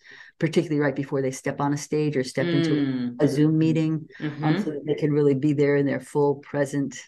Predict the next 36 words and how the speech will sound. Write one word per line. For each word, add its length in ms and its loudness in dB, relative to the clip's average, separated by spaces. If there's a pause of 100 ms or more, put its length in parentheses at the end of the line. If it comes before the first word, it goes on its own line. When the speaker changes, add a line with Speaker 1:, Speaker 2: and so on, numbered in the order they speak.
Speaker 2:
Yes. 440 -10 (160)
Speaker 1:
and 80 -12 (140)
most, 440 -2 (140)
most 480 -6
shiny 440 2
self. 540 2
<laughs> 60 2
Speaker 2:
Yeah. 220 2
Yeah. 80 2 (140)
Speaker 1:
Yeah. 460 4 (280)
Speaker 2:
Well, 480 4
a-, 40 2 (220)
and 120 4
I 80 4
think 280 0
we 140 0
are 260 4
in 100 2
a 120 -4
time, 560 -2
right, 320 0
where, 520 2
um, 600 -4 (640)
this, 560 -4
there's 220 -2
a 60 0
lot 180 4
of 80 0
talk 200 -2
about 240 -2
authenticity, 960 -4 (400)
and 60 6
Speaker 1:
Right. 400 4
Speaker 2:
owning 380 4
your 140 0
story, 760 -4